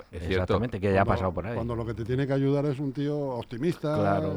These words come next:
Speaker 3: ¿no?
Speaker 1: Claro.
Speaker 3: que te dé ánimo, que
Speaker 1: Claro.
Speaker 3: te, que te haga ver otra visión. Pero si tienes que auyu-, autoayudarte tú y estás hecho polvo,
Speaker 1: Claro.
Speaker 2: Pues,
Speaker 3: es una milonga.
Speaker 2: a ver
Speaker 3: Pero
Speaker 2: cómo
Speaker 3: se
Speaker 2: lo
Speaker 3: venden,
Speaker 2: hacen.
Speaker 3: ¿eh? Se venden mucho.
Speaker 1: No, cla-, sí, sí, sí.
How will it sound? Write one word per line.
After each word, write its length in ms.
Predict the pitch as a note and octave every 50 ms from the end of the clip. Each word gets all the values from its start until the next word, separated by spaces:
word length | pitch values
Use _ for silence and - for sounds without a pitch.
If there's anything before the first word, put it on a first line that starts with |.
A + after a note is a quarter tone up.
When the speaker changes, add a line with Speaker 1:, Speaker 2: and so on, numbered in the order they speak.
| F#2 F2+
Speaker 3:
¿no? 40 |
Speaker 1:
Claro. 400 | E2+ G#2+ G#2+ G#2+ G2 F2+ F2 E2+
Speaker 3:
que 80 | C#2+ C3+
te 140 | G#2+ A#2 A2+
dé 100 | B2+ C#3+
ánimo, 460 | D#3 E3+ E3 D#3 D3+ D3 D3 D#3 D3+
que 80 | - G2
Speaker 1:
Claro. 200 | F#2+ F#2 F2+ A#2+
Speaker 3:
te, 200 | A#2 A2+ A2+ A2+
que 80 | A#2+ G#2+
te 180 | A#2 A#2 A#2+
haga 220 | B2+ C3+ C3+ C#3 C3
ver 180 | A#2+ C3+ C3
otra 200 | C#3+ C3 D3 C3+
visión. 260 | B2+ C3 - E3+ D#3 - - - - - - - _
Pero 160 | G#2+ F#2 G2
si 100 | E2+ G2+
tienes 260 | F2 A2+ A#2+ B2 B2+
que 120 | - - C3+
auyu-, 320 | C3 C3+ A#2 B2 C3 - - _
autoayudarte 880 | A2 A2+ A#2+ A2+ - B2 A2+ A2 G#2 G2+ G2+ G#2+ A2+ A#2 A#2+ C#3 C3
tú 320 | C3+ - D#3+ D#3+ C#3+ A2 - F2+
y 60 | F2+
estás 240 | F2+ - - G2 F#2
hecho 180 | G2 - - G2+
polvo, 360 | - C3+ C#3 C#3+ D#3+ F#3+ A#3 - _ _ - - - - - - - -
Speaker 1:
Claro. 240 | - F#2 F2+ F2+ F2+
Speaker 2:
Pues, 160 | - D2 C#2+
Speaker 3:
es 60 | - A#2+
una 140 | B2 C3
milonga. 420 | C3 B2 G2+ G2 G#2 C#3+ C#3+ G#2+ F#2 - - - _
Speaker 2:
a 60 | - D2+
ver 80 | E2+ B2+
Speaker 3:
Pero 40 | F#2
Speaker 2:
cómo 60 | F2 E2
Speaker 3:
se 40 | E2
Speaker 2:
lo 40 | -
Speaker 3:
venden, 300 | G#2+ C3 D3+ D3+ C3 G#2+
Speaker 2:
hacen. 100 | A2 C3
Speaker 3:
¿eh? 40 | E3+
Se 100 | - -
venden 240 | F#2 G#2 C3 C#3+ A2
mucho. 240 | G#2 C3+ - F#2 F#2
Speaker 1:
No, 160 | G2 A#2+ B2+
cla-, 200 | - G2+ G2+ -
sí, 180 | F2+ - - A#2+
sí, 200 | A#2 - B2+ A#2+
sí. 160 | G2 G2 G#2+